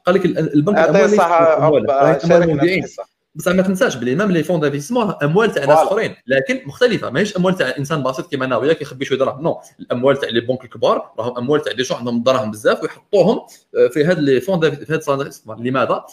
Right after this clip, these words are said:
Speaker 1: لانهم كون يحطوا دراهمهم في التريزور، ل-، ولا يمدوا دراهم من البنك، راح يديو ان بورسون، ان بوان دو بورسون، لأنه الأزمة ال-، الحالية دوبي عدد سنوات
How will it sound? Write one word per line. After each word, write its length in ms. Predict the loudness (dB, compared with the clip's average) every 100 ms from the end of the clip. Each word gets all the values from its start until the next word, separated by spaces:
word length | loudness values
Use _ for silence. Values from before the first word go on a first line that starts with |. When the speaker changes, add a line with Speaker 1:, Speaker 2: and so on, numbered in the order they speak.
| -8
Speaker 1:
لانهم 380 | -4 -2 -2 -2
كون 120 | -4
يحطوا 240 | -6 -8 0
دراهمهم 500 | 2 2 0 -2 -6 _
في 60 | -12
التريزور، 520 | 0 2 4 2 0 -6 _ _ _ -8 -6 -4 2
ل-، 260 | 4 6
ولا 200 | 6 4
يمدوا 220 | 4 2
دراهم 240 | 0 0 -2
من 120 | -2
البنك، 340 | -2 -2 -4 -6 _
راح 140 | -8 -2
يديو 280 | 2 2 2
ان 80 |
بورسون، 480 | -2 -2 -6 -4 -4 -4
ان 40 | -6
بوان 260 | -4 -4
دو 100 | -4
بورسون، 380 | -4 -6 -6 -8
لأنه 200 | -8 -8
الأزمة 320 | -8 -6 -6
ال-، 180 | -6 -6
الحالية 580 | -8 -10 -6 -4 -2 -2
دوبي 400 | -2 -4 -6 -8 _ -10
عدد 300 | -4 -2 -2
سنوات 480 | -2 -2 2 0 -2